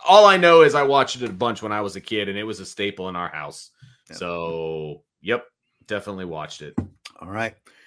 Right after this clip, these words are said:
Speaker 2: Well, we will wrap up with that. And again,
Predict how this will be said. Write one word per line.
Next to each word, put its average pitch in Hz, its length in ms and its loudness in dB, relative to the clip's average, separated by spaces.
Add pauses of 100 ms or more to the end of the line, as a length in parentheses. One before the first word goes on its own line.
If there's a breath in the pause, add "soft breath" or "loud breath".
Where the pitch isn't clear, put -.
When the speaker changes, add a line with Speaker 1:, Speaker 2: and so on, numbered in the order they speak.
(380 soft breath)
Speaker 2:
Well, 139 140 0
we 196 100 8
will 196 180 6
wrap 180 300 4
up 175 180 4
with 143 160 -8
that. 156 400 2
And 127 120 -4
again, 151 720 -2